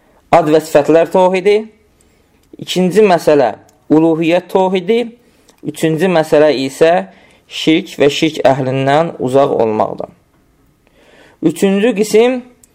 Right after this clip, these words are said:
tohid öyrənməyin əhəmiyyətidir. Bu da nə üçün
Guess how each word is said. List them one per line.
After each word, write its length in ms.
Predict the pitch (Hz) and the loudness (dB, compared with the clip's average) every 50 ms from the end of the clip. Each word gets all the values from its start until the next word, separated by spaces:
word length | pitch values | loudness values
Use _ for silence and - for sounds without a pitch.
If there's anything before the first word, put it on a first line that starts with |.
| _ _ _ _ - | _ _ _ _ 0
tohid 340 | - 160 165 165 190 165 - | 2 2 4 4 2 -2 0
öyrənməyin 1160 | - - 143 143 139 143 143 135 135 131 135 135 131 131 135 143 147 156 165 175 190 196 202 196 202 - _ _ _ _ _ _ _ _ - | 2 2 4 4 4 2 0 -2 -4 -2 -2 -2 -2 -2 -2 -4 -4 -4 -2 -4 -4 -4 -4 -6 -8 -10 _ _ _ _ _ _ _ _ 0
əhəmiyyətidir. 840 | 151 180 175 151 139 139 135 135 - 147 104 120 131 143 170 185 185 - _ _ _ _ _ _ _ _ _ _ _ | 2 2 2 2 2 0 0 0 0 -2 -2 -2 -4 -4 -6 -8 -12 -18 _ _ _ _ _ _ _ _ _ _ _
Bu 120 | 165 185 190 - | 0 2 2 2
da 180 | 190 196 196 196 | 2 2 2 0
nə 380 | 180 165 160 165 185 208 220 143 | -2 -2 -2 0 0 0 0 0
üçün 720 | 165 170 156 147 - - - 160 165 147 131 120 120 | 0 0 -2 -2 -4 -6 -2 0 0 0 -2 -4 -10